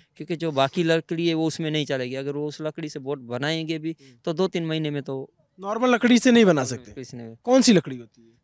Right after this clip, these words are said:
Speaker 1: इसमें हम लोग मलेशिया बोलते हैं इसको।
Speaker 2: अच्छा।
Speaker 1: हाँ, उस लकड़ी से बनती है।
Speaker 2: तो कहाँ से आती है वो लकड़ी?
Speaker 1: वो लकड़ी तो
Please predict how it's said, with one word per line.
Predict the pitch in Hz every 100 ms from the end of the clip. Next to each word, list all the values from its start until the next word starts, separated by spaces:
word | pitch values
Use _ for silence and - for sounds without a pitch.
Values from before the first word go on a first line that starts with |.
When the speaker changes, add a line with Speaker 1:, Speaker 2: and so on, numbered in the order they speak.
| -
Speaker 1:
इसमें | - 190 180 175
हम | 175 175
लोग | 175
मलेशिया | 131 151 170 147 165
बोलते | 131 139 117 123
हैं |
इसको। | 117 -
Speaker 2:
अच्छा। | 123 _ _ _ 123 101 -
Speaker 1:
हाँ, | 123 107 _ _ _ 156
उस | 151
लकड़ी | 165 147 131
से | 131
बनती | 117 113 - 123
है। | - _ _ _
Speaker 2:
तो | 196
कहाँ | - 190 226
से | 233
आती | 208 226
है | 220
वो |
लकड़ी? | 208 - 220 _ _ _ _ _ _
Speaker 1:
वो | 151
लकड़ी | 156 160 170 160
तो | 165 165 160 160 156 156 156 156 156